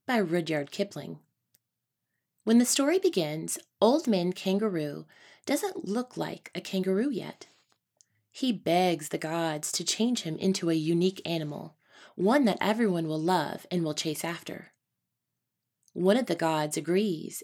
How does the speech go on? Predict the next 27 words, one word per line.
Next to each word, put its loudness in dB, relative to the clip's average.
and 4
sends 2
Yellow 0
Dog -4
Dingo -2
to -8
chase 0
the -4
kangaroo 0
endlessly, 0
because -6
that -2
is -4
what 0
a 0
dingo 0
does, -8
chase -2
without -6
question. -10
Kangaroo 4
is -2
chased -2
out -4
of -6
his -8
house, -10